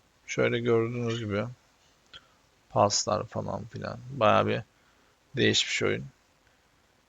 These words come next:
Dediğim gibi arkadaşlar videoyu da pek fazla uzatmak istemiyorum. Şartları tekrar söyleyeyim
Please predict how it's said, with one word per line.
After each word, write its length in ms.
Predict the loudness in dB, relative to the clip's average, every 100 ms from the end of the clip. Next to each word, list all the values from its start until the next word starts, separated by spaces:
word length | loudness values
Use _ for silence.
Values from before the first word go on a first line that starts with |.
| -4
Dediğim 340 | 2 2 2
gibi 140 | 4 6
arkadaşlar 600 | 6 4 -2 0 0 0
videoyu 280 | 2 4 6
da 120 | 4
pek 240 | 4 4
fazla 280 | 4 6 4
uzatmak 480 | 2 0 0 -2 -2
istemiyorum. 500 | -2 0 0 0 -2 _ _ _ _ _ _ _ _ _ _ _ _
Şartları 540 | 4 8 8 8 -2 2
tekrar 420 | 2 4 6 6
söyleyeyim 460 | 6 2 2 -2